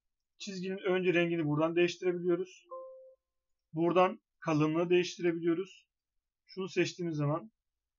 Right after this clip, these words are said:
şeklin, çizginin şekli değişiyor. Bu şekil, çizgi şekli gördüğünüz gibi dümdüz gidiyor. Bunu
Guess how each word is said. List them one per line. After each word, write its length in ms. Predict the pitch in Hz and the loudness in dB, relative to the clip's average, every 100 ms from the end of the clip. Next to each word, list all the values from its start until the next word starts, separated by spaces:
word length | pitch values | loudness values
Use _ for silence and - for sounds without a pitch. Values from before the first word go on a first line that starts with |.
| _ | _
şeklin, 640 | - 160 156 156 165 - _ _ _ _ _ _ | -4 -4 -4 -8 -10 -12 _ _ _ _ _ _
çizginin 340 | - 151 151 | -10 -4 -2
şekli 380 | 143 143 131 156 | -2 -4 -8 0
değişiyor. 480 | 165 160 165 160 180 - _ _ _ _ _ _ - _ _ _ _ _ | 0 0 -2 -4 -4 -10 _ _ _ _ _ _ -20 _ _ _ _ _
Bu 120 | 202 | -2
şekil, 640 | 220 226 226 226 254 - - | 0 0 2 0 0 -8 -14
çizgi 300 | - 185 202 | -10 -8 -4
şekli 300 | 220 202 202 | -2 -2 0
gördüğünüz 480 | 185 185 185 208 185 | 4 4 4 -2 -6
gibi 200 | 180 156 | -6 0
dümdüz 360 | 208 185 185 | 0 0 -8
gidiyor. 340 | 165 175 143 139 | -6 -2 0 0
Bunu 300 | 180 190 | -4 -4